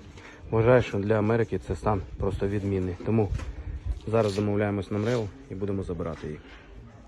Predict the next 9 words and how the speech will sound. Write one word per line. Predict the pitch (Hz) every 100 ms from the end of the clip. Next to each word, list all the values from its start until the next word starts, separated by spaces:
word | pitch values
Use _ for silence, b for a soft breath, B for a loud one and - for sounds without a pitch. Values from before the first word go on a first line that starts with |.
| - - - - - - - - - - - - - _ _ -
Так, | 123 101
Jetta | 139 135 131 - - - - - - - - - - 135
відпускаємо. | 120 127 - 185 175 135 - - - - - - - - - -
І | 135
в |
нас | 131 127 -
третій | 135 127
варіант. | 127 131 160 156 -
Оглядали | 135 123 120 131 127